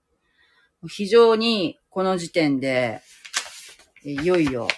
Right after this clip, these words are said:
エルサレムに、エルサレムに今向かっておられるんですよね。なぜか。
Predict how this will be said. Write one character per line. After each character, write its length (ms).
エ 100
ル 120
サ 140
レ 120
ム 100
に、 240
エ 100
ル 120
サ 140
レ 100
ム 100
に 240
今 160
向 140
か 100
っ 80
て 80
お 80
ら 100
れ 100
る 60
ん 40
で 80
す 100
よ 80
ね。 340
な 100
ぜ 100
か。 300